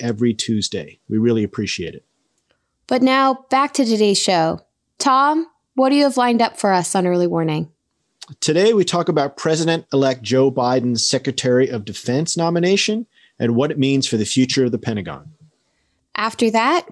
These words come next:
Speaker 2: we kick off the first of a series of interviews led by Plowshares Fund board member and Hollywood actor Farshad Farahat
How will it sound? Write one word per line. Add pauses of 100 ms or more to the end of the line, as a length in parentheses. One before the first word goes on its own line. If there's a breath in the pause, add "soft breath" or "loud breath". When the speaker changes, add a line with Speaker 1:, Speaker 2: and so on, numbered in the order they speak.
Speaker 2:
we
kick
off
the
first
of
a
series
of
interviews
led
by
Plowshares
Fund
board
member
and
Hollywood
actor
Farshad
Farahat